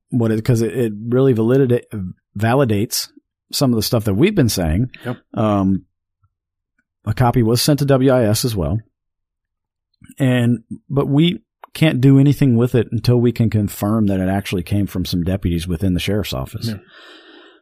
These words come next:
Speaker 1: Um,
Speaker 2: You guys, we, we'll, we'll help maintain your anonymity.
Speaker 1: Mm-hmm. I've made the mistake before of reading anonymous stuff, and, and, and I regret doing that. Um, here's what I'm gonna say: is that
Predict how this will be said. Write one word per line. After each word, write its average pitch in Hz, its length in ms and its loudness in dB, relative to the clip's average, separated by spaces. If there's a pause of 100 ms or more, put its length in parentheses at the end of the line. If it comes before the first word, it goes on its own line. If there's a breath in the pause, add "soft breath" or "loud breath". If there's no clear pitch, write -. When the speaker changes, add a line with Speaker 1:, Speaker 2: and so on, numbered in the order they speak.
(140)
Speaker 1:
Um, 87 480 -4 (180)
Speaker 2:
You 117 80 -10
guys, 113 300 -6
we, 104 320 -10
we'll, 117 260 -4
we'll 120 140 -2
help - 240 -4 (420)
maintain 123 440 -2
your 120 140 2
anonymity. 110 640 -2
Speaker 1:
Mm-hmm. - 280 -8
I've 160 120 2
made 185 200 4
the 175 60 2
mistake 127 340 0
before 117 280 0
of 95 120 -2
reading 107 240 0
anonymous 98 400 0
stuff, 95 320 -2
and, 92 160 -2
and, 92 280 -6 (120)
and 98 380 -2 (120)
I 107 100 -4
regret 101 560 -2
doing 98 320 0
that. 87 220 -2 (560 soft breath)
Um, 90 500 -2 (720)
here's 131 240 2
what 139 100 2
I'm 120 80 2
gonna 110 100 0
say: 120 260 2
is 104 220 -2
that 98 320 -2